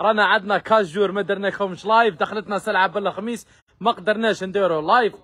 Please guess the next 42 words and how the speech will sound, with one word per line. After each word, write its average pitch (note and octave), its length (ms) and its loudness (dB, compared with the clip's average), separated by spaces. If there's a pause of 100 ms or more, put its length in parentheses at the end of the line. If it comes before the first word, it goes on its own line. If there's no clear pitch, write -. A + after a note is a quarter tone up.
(100)
الله G#3+ 300 2
غالب، D#3+ 540 0
ما F#3+ 180 -6
كفاناش F3+ 400 -6
الوقت. B3 420 0 (440)
وميم A#3+ 420 4
طون C4+ 240 4 (240)
انا A#3 280 4
رانا A#3+ 380 2
درناكم A3+ 540 -4
اليوم C4+ 200 -2
اللايف D#3 300 -2
على A3 180 -2
تاع G#3+ 160 -2
الخطره A#3+ 260 -2
اللي G#3+ 120 0
فات G#3 220 -4
تاع G3 140 -4
الخميس A#3 420 -8
وتاع A3+ 340 0
اليوم. F3+ 300 -4 (300)
تما C4 220 0
السلعه B3 380 4
راهي B3+ 120 0
فوق B3 180 -4
بعضها A#3 400 4
جديده. C3+ 420 -8 (380)
خواتاتنا A3+ 640 2 (280)
بارطاجيونا C4+ 580 2
لايف C#4 320 4
الماكسيموم C#4 640 0
بان B3+ 220 4
دي A#3 100 -6
ماريو، G3+ 380 0 (220)
والربحه C4 480 4
تاع C#4 300 2
اليوم C#4 200 0
فيها C#4+ 420 2
انسومبل B3+ 420 0
خواتاتي B3 440 -2
تاع B3 120 -4
البارطاج. A3 580 -2